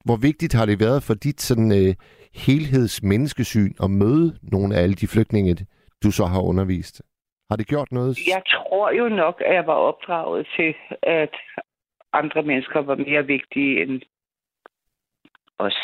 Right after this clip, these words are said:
Speaker 2: selv, mig og mine søskende, ikke?
Speaker 1: Ja.
Speaker 2: Men, øhm, det har betydet enormt meget, ikke? Det har betydet enormt meget. Altså, jeg startede med bosnier, og jeg slutter forhåbentlig med ukrainer om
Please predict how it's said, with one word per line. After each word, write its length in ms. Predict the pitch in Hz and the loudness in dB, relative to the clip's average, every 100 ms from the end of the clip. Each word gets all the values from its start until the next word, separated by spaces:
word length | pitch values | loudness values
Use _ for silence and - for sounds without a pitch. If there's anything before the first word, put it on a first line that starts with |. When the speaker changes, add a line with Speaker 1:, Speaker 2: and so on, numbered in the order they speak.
| - | -2
Speaker 2:
selv, 200 | 147 - - - | -2 -2 -12 -8
mig 200 | - 117 | -2 0
og 60 | 127 | 0
mine 280 | 123 120 - - | 0 -2 -2 -2
søskende, 460 | 131 - 139 175 247 | -2 0 0 0 0
ikke? 140 | 403 - _ 123 | -2 -6 _ -2
Speaker 1:
Ja. 140 | 135 - - _ - - - - - - _ _ - | -2 -4 -20 _ -20 -20 -20 -20 -20 -20 _ _ -4
Speaker 2:
Men, 460 | 175 180 160 147 143 | 0 2 2 2 2
øhm, 320 | 135 117 - | 2 0 -8
det 140 | - - | -8 -6
har 260 | - - - | -4 -4 -4
betydet 440 | - - 123 - | -2 0 0 0
enormt 400 | 139 127 143 - | 0 0 0 0
meget, 500 | 131 127 135 147 156 | 0 2 2 2 2
ikke? 200 | 175 - _ - _ _ _ _ _ _ - | 0 -4 _ -20 _ _ _ _ _ _ -8
Det 80 | - | -6
har 220 | - 196 | -4 -4
betydet 480 | - - - 180 175 | -4 -4 0 0 0
enormt 400 | 170 170 175 185 | 2 2 2 2
meget. 360 | 175 170 165 180 _ _ _ _ _ _ _ - | 2 2 0 -4 _ _ _ _ _ _ _ -10
Altså, 160 | - - | -4 -2
jeg 140 | 170 | -2
startede 640 | - 165 170 190 208 190 185 | -2 -2 -2 -2 -2 -2 -2
med 160 | 180 | -4
bosnier, 560 | 143 156 160 - 196 175 | 0 0 0 -2 0 4
og 360 | 170 160 156 | 4 4 4
jeg 120 | 151 151 | 2 0
slutter 500 | - 165 175 180 170 - | -2 0 2 2 0 -4
forhåbentlig 580 | - 165 160 165 175 165 | 0 2 2 2 0 2
med 100 | 156 | 2
ukrainer 640 | 156 147 - 156 156 - 160 | 2 0 2 2 2 2 2
om 400 | 156 151 151 | 2 0 -2